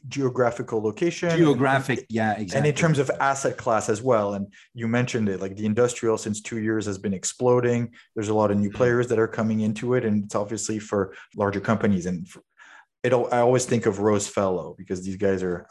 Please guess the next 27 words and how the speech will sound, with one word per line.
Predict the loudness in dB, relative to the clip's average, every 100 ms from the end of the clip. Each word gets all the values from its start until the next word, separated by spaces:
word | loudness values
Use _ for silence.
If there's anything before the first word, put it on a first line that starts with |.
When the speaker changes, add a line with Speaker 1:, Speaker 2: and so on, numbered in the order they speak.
| _ -4
Speaker 1:
having | -2 0 -2
an | -2
absolute | -4 -4 -8
killing | -2 0 2
in | 0 0
that, | -2 -2 -4
uh, | -4 -6 -6
i-, | -6 -2
i-, | -4
in | 0
that | 2 2
domain. | 0 0 0 0
Now, | 0 -2 -4 -12 -20 -20 _ _ _ -4
in | 0
the |
previous | 0 0 0 0 2
episodes, | 0 0 0 0 0
we, | -4
we | -12 -12
recently | -8 -8 -4 -6
talked | -2 0 0
about, | 0 0
like, | 0 -4 -16 -20 _ _
a | 2
lot | 4 4
of | 0
the | -4 -8 -8